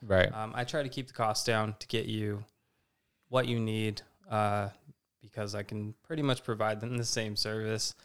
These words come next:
Speaker 1: Mm-hmm.
Speaker 2: And, uh, I know it's, they, they would rather spend this than, you know, tens of thousands of dollars.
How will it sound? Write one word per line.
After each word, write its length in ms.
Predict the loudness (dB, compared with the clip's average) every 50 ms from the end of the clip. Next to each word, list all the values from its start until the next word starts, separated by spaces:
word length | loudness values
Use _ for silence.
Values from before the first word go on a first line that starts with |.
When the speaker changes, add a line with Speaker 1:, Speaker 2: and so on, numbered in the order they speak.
| -4
Speaker 1:
Mm-hmm. 300 | 0 2 4 4 4 2
Speaker 2:
And, 280 | 0 -2 -4 -6 -4 -4
uh, 260 | -4 -4 -4 -4 0 2
I 100 | 2 4
know 280 | 4 4 4 4 4 2
it's, 260 | 0 -2 -4 -6 -8 -12 _ _ _ _ _ _ _ _ _ _ _
they, 160 | -6 -6 -6 -6 -10
they 220 | -6 -4 -2 0
would 140 | 0 0 2
rather 240 | 2 2 2 2 0
spend 360 | -2 -2 -2 -4 -4 -2 -2 -2
this 260 | 0 0 0 0 -2
than, 440 | -2 -6 -6 -6 -6 -6 -6 -8 -10 _ _ _ _ _ _ _ _ _ _ _ _ _ _
you 100 | -8 -6
know, 200 | -6 -6 -6 -8 -12 -18 _ _ _ _ _ -6
tens 240 | -2 -2 -2 -2
of 100 | -2 -2
thousands 420 | -2 -2 -2 -2 -2 -4 -6 -6 -8
of 80 | -10 -8
dollars. 540 | -8 -6 -6 -6 -6 -8 -8 -10 -12 -14